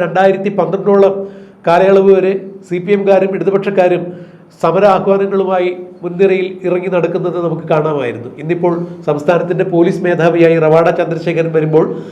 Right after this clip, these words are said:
മുഖ്യമന്ത്രി പിണറായി വിജയനും സി പി എമ്മിൻ്റെ സംസ്ഥാന സെക്രട്ടറിയായ എം വി ഗോവിന്ദനും റവാഡ ചന്ദ്രശേഖരനെ ന്യായീകരിച്ചുകൊണ്ട് അദ്ദേഹത്തിന് ഇതിൽ യാതൊരു തരത്തിലുള്ള പങ്കുമില്ല എന്ന് തന്നെയാണ് പറഞ്ഞു വയ്ക്കുന്നത്. ആന്ധ്ര, കർണാടക സ്വദേശിയായ റവാഡ ചന്ദ്രശേഖരൻ കണ്ണൂരിൽ എ എസ് പി ആയി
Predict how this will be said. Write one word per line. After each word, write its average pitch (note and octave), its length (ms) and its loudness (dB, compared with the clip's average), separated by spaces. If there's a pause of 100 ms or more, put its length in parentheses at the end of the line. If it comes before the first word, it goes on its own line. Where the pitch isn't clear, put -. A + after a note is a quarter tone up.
(240)
മുഖ്യമന്ത്രി F#3+ 460 2
പിണറായി F#3 340 4
വിജയനും F3 320 -2 (420)
സി F3 140 2
പി G3+ 80 0
എമ്മിൻ്റെ G3+ 240 2
സംസ്ഥാന G3 340 2 (100)
സെക്രട്ടറിയായ F#3 460 4 (140)
എം E3 100 -4
വി G3+ 140 2
ഗോവിന്ദനും E3+ 420 2 (120)
റവാഡ E3+ 260 2 (100)
ചന്ദ്രശേഖരനെ E3+ 720 -4
ന്യായീകരിച്ചുകൊണ്ട് F3 720 0 (100)
അദ്ദേഹത്തിന് F3 420 -2
ഇതിൽ F3 200 -2
യാതൊരു F3 300 4
തരത്തിലുള്ള F3+ 420 0
പങ്കുമില്ല F3 420 2 (160)
എന്ന് E3 200 -6
തന്നെയാണ് E3 400 0 (320)
പറഞ്ഞു D3 260 0
വയ്ക്കുന്നത്. - 340 -10 (300)
ആന്ധ്ര, F3+ 200 4 (200)
കർണാടക G3 500 6
സ്വദേശിയായ G3 500 6 (140)
റവാഡ F3+ 240 4 (240)
ചന്ദ്രശേഖരൻ E3+ 560 0 (640)
കണ്ണൂരിൽ G3+ 380 2 (160)
എ - 100 6
എസ് F#3+ 160 0
പി G3 140 4
ആയി F#3 120 2